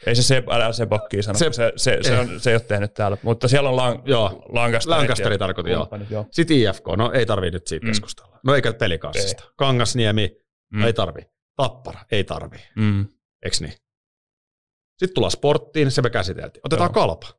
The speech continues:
Speaker 1: Mm.
Speaker 2: On potentiaali, okei, Kiiskinen on veks, öö,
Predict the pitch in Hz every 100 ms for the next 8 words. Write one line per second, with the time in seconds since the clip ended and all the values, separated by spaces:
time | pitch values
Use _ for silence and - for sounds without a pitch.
0 | - 113 104 113 _ _ _ _ _ _
1 | _ _ - 143 123 120 113 123 123 139
2 | 139 147 - - 117 143 139 - 143 131
3 | 143 127 127 127 135 120 - - _ _
4 | _ _ _ _ _ _ 117 113 110 110